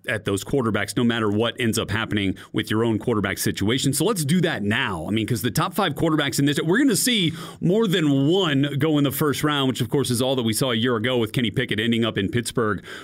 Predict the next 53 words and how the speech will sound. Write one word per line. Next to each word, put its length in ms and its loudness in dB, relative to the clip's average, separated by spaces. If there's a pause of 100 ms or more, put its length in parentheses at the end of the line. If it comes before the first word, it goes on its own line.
with 240 0
the 80 -2
Steelers. 500 0
So 180 0
when 200 2
we 80 2
look 180 2
at 140 -4
top 220 -2
five 260 0
quarterbacks, 720 0 (1120)
man, 160 0
the 80 0
top 300 -2
three 880 0 (120)
kind 360 2
of 100 0
feel, 280 0
in, 160 0 (100)
in 100 2
whatever 260 2
order 340 4
you 160 4
have 240 0
them, 140 2
it 80 0
feels 300 0
like 140 -2
we 120 2
know 280 4
the 120 2
names 360 2
of 80 -2
the 80 0
top 300 -2
three. 320 0
Bryce 400 0
Young 200 4
out 100 0
of 80 0
Alabama, 600 0
C 260 2
J 260 2
Stroud 520 0
out 100 2
of 80 0
Ohio 440 0
State, 340 0
Will 240 2
Levis 420 0
out 200 -2
of 120 -4
Kentucky. 640 -2